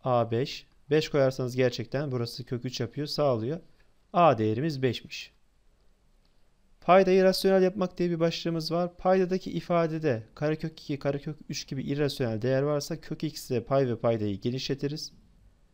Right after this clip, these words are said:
Peki kök x artı kök y gibi bir ifade varsa o zaman bunu eksilisiyle, yani işaretini değiştirip eşleniği ile genişletmemizi söylüyor.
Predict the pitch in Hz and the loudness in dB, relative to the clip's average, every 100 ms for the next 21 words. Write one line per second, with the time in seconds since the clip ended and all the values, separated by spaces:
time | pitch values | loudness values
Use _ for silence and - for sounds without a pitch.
0 | _ _ _ 170 165 - 147 185 180 - | _ _ _ -4 -4 -6 -4 -4 -6 -2
1 | 151 139 139 - 143 - 151 143 131 131 | 2 2 0 -8 -6 -2 -2 -2 -2 -2
2 | 131 135 131 131 110 - 175 151 131 143 | 0 0 4 4 2 -2 -4 0 0 0
3 | 180 156 170 151 - 156 143 - 139 110 | -2 -2 -2 -4 -4 -4 -4 -4 -2 -2
4 | 196 - _ _ _ _ _ _ 143 143 | -2 -8 _ _ _ _ _ _ -2 0
5 | 117 127 143 135 139 139 131 - 175 - | 0 0 0 0 -2 -4 -4 -4 -10 -6
6 | - 143 - 165 160 202 202 143 156 139 | -4 -2 -2 -4 -2 -2 0 -2 0 -2
7 | 143 - 151 165 147 139 151 160 107 98 | -2 -6 -8 -6 -6 -4 -4 -4 -2 -2
8 | 107 165 | -4 -6